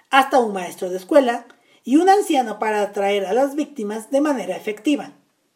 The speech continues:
Para evitar que se desarrollaran sospechas sobre sus actividades, Garavito cambiaba su disfraz con frecuencia, algo así como Ted Bundy cuando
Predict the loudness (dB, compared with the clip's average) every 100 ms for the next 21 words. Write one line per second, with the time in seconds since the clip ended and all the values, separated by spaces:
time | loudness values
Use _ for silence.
0 | _ _ _ _ _ _ _ _ _ -6
1 | 2 6 8 6 6 4 4 -4 -2 -2
2 | 4 2 4 0 0 0 -2 -2 2 0
3 | 0 -8 -10 -14 -10 -12 -12 -12 -4 2
4 | 2 0 -6 -12 _ _ _ 2 2 4
5 | 0 -2 -2 0 2 2 2 0 2 2
6 | 0 -6 -6 -20 _ -12 -10 -8 -4 -2
7 | -2 -4 -10 -16 _ _ _ _ 2 4
8 | 4 2 2 -2 0 0 2 4 2 0
9 | -2 0 0 4 4 4 0 -4 -6